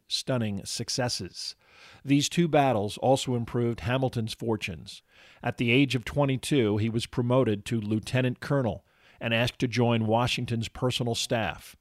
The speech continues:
Hamilton had previously turned down two similar appointments. This time he knew that serving at Washington's right hand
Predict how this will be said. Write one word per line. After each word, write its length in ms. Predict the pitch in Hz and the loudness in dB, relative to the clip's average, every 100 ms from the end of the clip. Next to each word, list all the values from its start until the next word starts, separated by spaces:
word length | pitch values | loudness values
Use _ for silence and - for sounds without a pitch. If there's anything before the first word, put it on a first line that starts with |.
| _ _ _ - - | _ _ _ -20 -4
Hamilton 460 | 147 151 160 151 | 0 2 2 2
had 120 | 123 | 2
previously 600 | 113 175 165 135 117 117 120 | 4 2 4 2 2 0 -2
turned 340 | - 139 127 | 0 0 2
down 240 | 127 120 | 4 4
two 220 | 117 143 135 | 2 0 0
similar 480 | - 147 131 113 | 2 0 2 2
appointments. 720 | 113 - 131 92 76 - - - _ _ - | 2 2 0 0 -8 -8 -10 -12 _ _ -2
This 240 | 131 156 | 2 4
time 300 | - 131 113 | 4 2 4
he 100 | 117 | 2
knew 240 | 120 135 113 | 4 6 6
that 140 | 107 | 4
serving 380 | - 131 127 117 | 2 4 4 0
at 80 | - | 2
Washington's 640 | 110 117 - 120 117 104 | 2 2 0 -2 -2 0
right 240 | 113 110 | 0 0
hand 480 | 87 131 120 101 95 | 0 0 2 0 -2